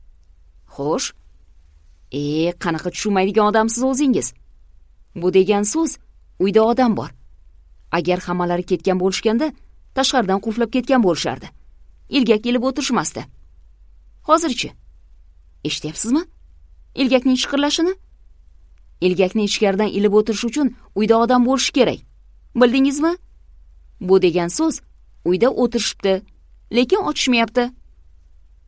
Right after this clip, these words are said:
"Vah, buni qarang. Gapingiz rostga o'xshaydi", qichqirib yubordi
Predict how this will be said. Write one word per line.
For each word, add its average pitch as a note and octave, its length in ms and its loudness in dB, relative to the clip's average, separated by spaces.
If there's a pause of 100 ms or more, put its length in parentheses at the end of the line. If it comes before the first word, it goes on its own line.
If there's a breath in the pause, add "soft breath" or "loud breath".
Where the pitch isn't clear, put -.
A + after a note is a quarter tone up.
(680)
"Vah, F3+ 300 0 (1080)
buni G#3+ 220 2
qarang. E3+ 320 -2 (760)
Gapingiz D#3+ 480 0
rostga F#3+ 300 0
o'xshaydi", G3+ 440 -2 (1120)
qichqirib - 360 -12
yubordi D3+ 400 -8